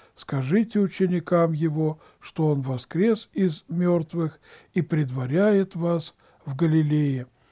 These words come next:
Там Его увидите, вот я сказал вам». Ангел, э, поручает жёнам-мироносицам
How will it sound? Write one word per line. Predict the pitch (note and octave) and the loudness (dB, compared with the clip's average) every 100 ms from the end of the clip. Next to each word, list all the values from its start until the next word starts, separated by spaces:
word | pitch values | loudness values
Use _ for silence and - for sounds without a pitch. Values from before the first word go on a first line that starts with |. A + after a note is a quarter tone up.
| - _ | -20 _
Там | - F#3 G#3 G#3 - _ _ _ _ _ - | 4 6 6 4 -4 _ _ _ _ _ 0
Его | D#3+ D#3 D#3+ D#3+ | 2 4 2 0
увидите, | - C#3+ C#3+ A3 F3+ G3 - F#3+ F#3 - _ _ _ | -2 -4 2 2 4 -2 0 0 0 -4 _ _ _
вот | - C#3+ E3 D3+ - _ - | -6 0 2 0 -2 _ -8
я | C3+ D#3 F3 F3+ - _ - | 0 2 2 0 -6 _ -18
сказал | - - C#3 B2+ C#3+ C#3 C3+ _ _ _ - | -12 -4 -4 -2 -2 -2 -6 _ _ _ -10
вам». | C#3 C3+ A2+ A#2 _ _ _ _ _ _ _ - - - - - - - - | -6 -4 -4 -10 _ _ _ _ _ _ _ -20 -20 -20 -20 -20 -20 -2 4
Ангел, | A#3+ A3+ A3+ G#3+ A3 - - | 4 4 4 4 4 -4 -4
э, | F3+ F3 E3+ E3+ E3+ - _ _ _ _ | 0 2 4 2 0 -4 _ _ _ _
поручает | - F#3+ F3+ - G#3+ G#3 F#3+ - - | 6 6 6 6 8 10 8 4 -6
жёнам-мироносицам | E3 D3 G3 F#3 F3 E3 E3 E3 F#3+ A3+ - G3+ - F#3+ F#3+ | -4 2 4 4 2 2 4 4 4 4 2 -2 0 0 0